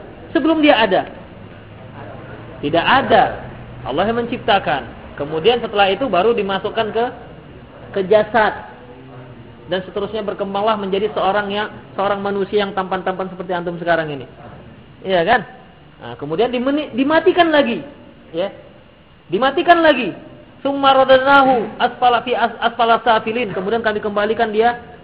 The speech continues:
ke tempat yang sehina-hinanya. Padahal tadinya seganteng-ganteng seperti ini, ketika dia dicabut nyawanya, satu orang pun nggak ada yang mau. Walaupun antum tadi presiden, gajinya lima juta,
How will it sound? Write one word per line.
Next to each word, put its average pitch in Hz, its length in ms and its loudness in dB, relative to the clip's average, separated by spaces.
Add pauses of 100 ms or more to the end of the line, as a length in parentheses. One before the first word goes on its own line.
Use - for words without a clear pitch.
ke 254 100 4 (460)
tempat 269 340 0
yang 285 160 0
sehina-hinanya. 269 1200 0 (400)
Padahal 170 240 -4
tadinya 196 240 -2
seganteng-ganteng 170 680 -4
seperti 170 280 -6
ini, 202 140 -2 (260)
ketika 175 400 -4
dia 175 80 2
dicabut 175 400 -2
nyawanya, 185 480 -4
satu 180 280 -6
orang 196 200 -6
pun 208 160 -10
nggak 147 160 -8
ada 123 80 -8
yang 123 120 -12
mau. 110 80 -16 (760)
Walaupun 208 320 0
antum 214 240 -4
tadi 214 240 0 (200)
presiden, 202 520 -2 (640)
gajinya 175 320 0
lima 202 240 0
juta, 196 400 0